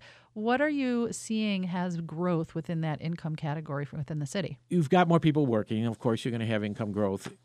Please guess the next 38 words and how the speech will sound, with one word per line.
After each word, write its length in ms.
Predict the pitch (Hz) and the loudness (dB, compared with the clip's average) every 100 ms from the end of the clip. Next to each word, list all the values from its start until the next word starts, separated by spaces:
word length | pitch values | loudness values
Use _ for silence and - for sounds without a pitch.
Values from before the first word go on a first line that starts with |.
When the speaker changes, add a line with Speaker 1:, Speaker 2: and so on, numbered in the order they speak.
| - | -4
Speaker 2:
based 280 | 110 101 | -2 0
on 280 | 104 98 98 | -2 0 -2
that. 320 | 98 95 85 | 0 0 0
But 100 | 123 | 2
also, 360 | 131 226 - 160 | 6 6 4 2
you're 160 | 135 127 | 2 2
getting 340 | 127 120 113 - - | 0 0 -4 -10 -8
more 260 | 139 120 104 | -2 0 0
tax 400 | - 127 120 120 | -2 -2 -2 -2
revenue 360 | 90 90 90 | -2 -2 -6
generation. 640 | 85 87 85 87 87 - 98 | -4 -6 -4 -6 -6 -8 -8
So 200 | 110 98 | -4 -6
for, 160 | - | -4
if 200 | 104 95 | -4 -4
you're 80 | 107 | -4
thinking 280 | - 110 104 | -4 -4 -4
about, 380 | 98 95 95 - | -4 -4 -4 -8
uh, 320 | 98 95 92 110 | -10 -10 -10 -10
revenue 500 | 123 127 120 113 107 | -6 0 0 2 -2
for 160 | - 98 | -4 -6
taxes, 600 | - 117 117 - 117 104 | -4 -4 -4 -4 -6 -4
revenue 400 | 107 104 107 104 | -4 -2 -4 -4
for 140 | 110 | -6
the 120 | 95 | -8
city 340 | - 127 113 101 | -4 -4 -2 -4
itself, 460 | - 160 135 135 | -2 2 4 4
that's 260 | 127 117 - | 2 0 0
generating 540 | 120 104 101 101 98 | 0 2 2 0 0
more 220 | 98 95 | -2 -2
revenue 340 | 90 92 95 92 | 0 -2 -2 -4
because 320 | 92 98 92 | -4 -6 -4
you 60 | 90 | -4
have 220 | 92 90 | -4 -6
more 200 | 90 87 | -6 -6
income 420 | 98 95 - 87 | -6 -8 -8 -10
tax 320 | - 87 - | -12 -14 -16
coming 280 | - 104 98 | -14 -12 -12
in. 180 | 87 | -14